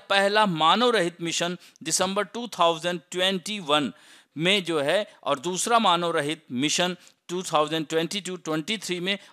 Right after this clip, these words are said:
और इसके बाद मानव सहित अंतरिक्षयान की योजना है। और इसरो के बारे में पता ही है, इसका विक्रम साराभाई ने इसकी स्थापना की थी in नाइनटीन सिक्सटी नाइन। इसका हेडक्वार्टर बेंगलुरु में है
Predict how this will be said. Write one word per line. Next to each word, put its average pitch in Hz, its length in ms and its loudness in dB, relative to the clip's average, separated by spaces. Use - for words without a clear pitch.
और 151 100 -2
इसके - 260 0
बाद 160 340 2
मानव 165 500 2
सहित 185 500 -4
अंतरिक्षयान 147 840 -4
की 220 180 -4
योजना 113 540 0
है। 101 200 -6
और 131 140 -2
इसरो 165 300 -2
के 185 100 -4
बारे 165 220 2
में 170 120 -6
पता 151 240 -2
ही 190 180 2
है, 196 60 4
इसका 175 220 -4
विक्रम 147 480 -4
साराभाई 135 540 0
ने 185 100 -4
इसकी 180 240 -8
स्थापना 175 440 -2
की 185 200 -12
थी 185 220 -8
in 151 80 -2
नाइनटीन 143 460 0
सिक्सटी 147 400 -6
नाइन। 196 280 2
इसका 175 280 -2
हेडक्वार्टर 151 560 0
बेंगलुरु 131 520 -2
में 208 140 2
है 202 200 2